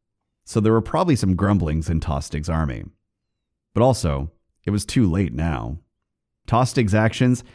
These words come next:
had done what they were always going to do. Earls Morcar and Edwin, along with the forces of Mercia and Northumbria, had appeared on the horizon, and they were prepared to meet with this raiding fleet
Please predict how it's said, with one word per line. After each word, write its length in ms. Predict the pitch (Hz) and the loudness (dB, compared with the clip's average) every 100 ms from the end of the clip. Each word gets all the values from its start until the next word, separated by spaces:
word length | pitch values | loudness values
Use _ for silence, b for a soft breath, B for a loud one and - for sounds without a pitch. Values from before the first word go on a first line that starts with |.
| b | b
had 200 | - 95 | -4 0
done 260 | 107 101 92 | 4 4 4
what 120 | 95 | 2
they 80 | 92 | 2
were 220 | 90 - - | -2 -4 -2
always 480 | 92 90 87 87 82 | 2 4 4 2 0
going 400 | - 80 80 80 | -2 0 0 -2
to 80 | |
do. 340 | 64 62 53 - _ _ _ _ _ _ _ | -4 -8 -10 -14 _ _ _ _ _ _ _
Earls 340 | 110 123 127 104 | 2 4 4 4
Morcar 560 | 107 123 120 110 113 | 4 4 4 4 6
and 80 | 98 | 6
Edwin, 540 | 104 117 73 60 50 82 b b b b | 4 2 0 -4 -8 -12 b b b b
along 300 | 82 90 92 | 2 4 4
with 120 | 90 | 4
the 60 | 85 | 0
forces 400 | - 85 87 87 | 0 0 0 -2
of 80 | 78 | -2
Mercia 680 | 80 87 - 80 80 76 80 | 0 -2 0 0 0 -2 -4
and 120 | 85 | -4
Northumbria, 800 | 80 76 117 113 80 62 55 58 - _ _ _ | -2 0 2 2 0 -4 -8 -12 -16 _ _ _
had 140 | - 98 | -2 -2
appeared 480 | - - 92 87 | -2 0 0 2
on 100 | 87 | 0
the 60 | 85 | 0
horizon, 720 | 78 78 73 80 - 50 - _ _ _ _ _ | -2 -2 -2 -4 -8 -14 -16 _ _ _ _ _
and 140 | - 104 | 0 2
they 60 | |
were 100 | 104 | 2
prepared 480 | 92 95 - 123 117 | 0 -2 2 2 4
to 80 | 104 | 2
meet 320 | 98 120 - | 4 4 2
with 140 | 78 85 | -4 -4
this 180 | 87 | -4
raiding 380 | 80 87 82 78 | 0 2 2 0
fleet 340 | 78 78 76 | -2 -4 -4